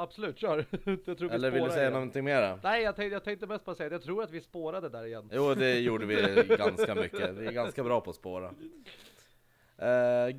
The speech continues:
Speaker 2: Gearbox Software, studion bakom spel som Borderlands två, Alien Colonial Marines och nu kommande Battleborn, eh, utökar genom att öppna upp en ny studio i Quebec, Kanada.
Speaker 1: Hmm.
Speaker 2: Eh,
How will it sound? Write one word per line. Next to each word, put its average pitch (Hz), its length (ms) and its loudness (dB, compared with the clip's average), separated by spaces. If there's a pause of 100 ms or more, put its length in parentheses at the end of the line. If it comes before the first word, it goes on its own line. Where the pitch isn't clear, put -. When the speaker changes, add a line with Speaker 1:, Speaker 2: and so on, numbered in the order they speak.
Speaker 2:
Gearbox 208 600 0
Software, 147 640 -4
studion 120 580 -8
bakom 104 260 -10
spel 92 400 -12
som 92 400 -14
Borderlands 101 540 -8
två, 147 300 -12
Alien 92 500 -10
Colonial 101 600 -8
Marines 120 640 -10
och - 420 -14
nu 107 420 -6
kommande 92 580 -8 (280)
Battleborn, 92 1000 -6 (380)
eh, 98 220 -8
utökar 98 640 -6
genom 87 340 -10
att 82 240 -14
öppna 95 380 -12
upp 82 140 -14
en 87 100 -12
ny 85 160 -12
studio 147 760 -12
i 78 160 -16 (120)
Quebec, 71 400 -14 (320)
Kanada. 101 520 -16 (760)
Speaker 1:
Hmm. 294 220 -20 (320)
Speaker 2:
Eh, 104 280 -4